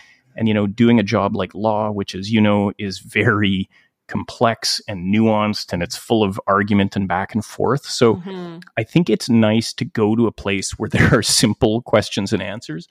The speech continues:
Speaker 2: Yeah.
Speaker 1: Um, there was a quote in a book. There's a, there's a book called Addiction by Design,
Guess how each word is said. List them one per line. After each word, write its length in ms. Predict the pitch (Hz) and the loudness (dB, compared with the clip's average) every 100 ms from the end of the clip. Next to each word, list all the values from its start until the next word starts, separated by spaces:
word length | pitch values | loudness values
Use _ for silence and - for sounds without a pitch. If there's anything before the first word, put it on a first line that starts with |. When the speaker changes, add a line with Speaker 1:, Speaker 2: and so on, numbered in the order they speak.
| _ _ - | _ _ -20
Speaker 2:
Yeah. 280 | 247 233 165 | -16 -14 -2
Speaker 1:
Um, 440 | 127 117 110 110 - _ _ _ - | 0 2 0 0 -4 _ _ _ 0
there 120 | 143 | 2
was 140 | 156 | 2
a 60 | 143 | -2
quote 440 | - - 180 220 - | -4 -2 0 0 0
in 100 | 143 | 0
a 60 | 123 | 0
book. 420 | 117 120 117 - - | 2 2 0 -6 -10
There's 160 | - 117 | -4 0
a, 160 | 120 92 - - | 0 -2 -6 -8
there's 200 | - 120 | -4 -2
a 40 | 113 | 0
book 260 | 104 135 | -2 -4
called 380 | - - 156 117 - | -4 -2 0 0 -4
Addiction 600 | 120 120 123 - - 127 | -6 -4 -4 -2 0 2
by 160 | 104 104 | 2 0
Design, 760 | 101 98 104 98 95 85 82 | -2 0 2 2 2 -2 -4